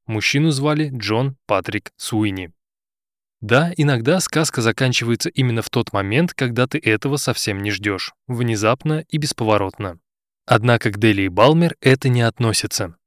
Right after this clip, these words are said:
Спустя несколько недель после той встречи в пабе она снова встречает Джона Суини на одной из улиц города, и мужчина сразу же приглашает женщину на свидание.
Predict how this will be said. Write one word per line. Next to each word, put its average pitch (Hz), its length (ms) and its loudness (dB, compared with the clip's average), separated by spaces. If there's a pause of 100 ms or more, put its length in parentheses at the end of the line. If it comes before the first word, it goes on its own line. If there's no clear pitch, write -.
(160)
Спустя - 440 -2
несколько 131 440 0
недель 113 320 2
после 117 320 -2
той 117 200 2
встречи - 400 -2
в - 80 -12
пабе 143 420 2
она 139 280 0
снова 117 460 2
встречает 107 540 -2
Джона 107 260 -2
Суини 110 360 -2
на 101 160 -2
одной 104 280 -2
из 101 120 -4
улиц 101 240 -4
города, 175 400 4
и 190 220 -2
мужчина 175 420 0
сразу 131 460 2
же 175 120 0
приглашает 131 680 -2
женщину 104 500 -4
на 110 100 -6
свидание. 95 600 -4